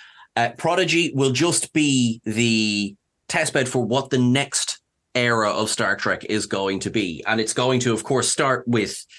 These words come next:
season two of Prodigy, which I can't wait for. Uh,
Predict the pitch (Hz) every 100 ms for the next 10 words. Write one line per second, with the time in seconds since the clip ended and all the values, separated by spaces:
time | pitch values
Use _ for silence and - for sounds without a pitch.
0 | - _ - - 123 107 95 131 104 95
1 | - _ _ _ - 92 - 110 101 95
2 | 92 82 - - 113 113 117 135 135 110
3 | 104 - 104 90 82 _ _ _ - 101
4 | 95 92